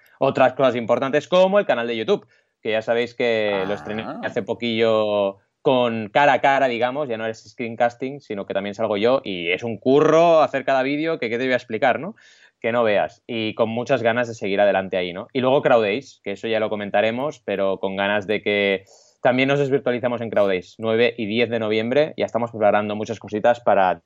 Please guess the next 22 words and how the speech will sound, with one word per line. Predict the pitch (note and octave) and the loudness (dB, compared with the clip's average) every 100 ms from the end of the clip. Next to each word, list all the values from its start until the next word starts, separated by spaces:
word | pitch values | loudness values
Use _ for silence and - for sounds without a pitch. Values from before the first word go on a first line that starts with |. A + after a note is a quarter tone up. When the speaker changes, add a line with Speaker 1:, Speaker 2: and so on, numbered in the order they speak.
| _ | _
Speaker 1:
disfrutar | - - G2+ G#2 | -20 -8 -2 -2
esos | G#2+ F#2 | -2 -4
días | F#2 F2 | -6 -6
allí. | F2+ F#2 E2+ _ _ _ _ - | -6 -8 -10 _ _ _ _ -14
Speaker 2:
Ya | F#2+ F2+ | -8 -6
ves, | E2 D#2+ D#2 - | -6 -8 -12 -12
qué | B2+ C#3+ | -8 0
ganas, | C3 B2 F#2+ - | 0 0 -4 -10
qué | - F#3+ D#3 | -6 -6 -2
ganas, | C3+ D3 A2+ D#2+ - - | 0 0 -2 -8 -16 -18
es | - | -10
que, | - B2+ | -6 -6
Speaker 1:
Mm. | B2 | -6
Speaker 2:
es | - | -8
que, | C#3+ - | -8 -4
oh, | C3 - _ - | -6 -6 _ -6
oh, | E3 - _ - | -6 -6 _ -12
ah, | - _ | -12 _
muy | - C#3+ | -8 -6
bien, | G2+ F#2+ | -6 -8
muy | A2+ | -10
bien. | G2 | -10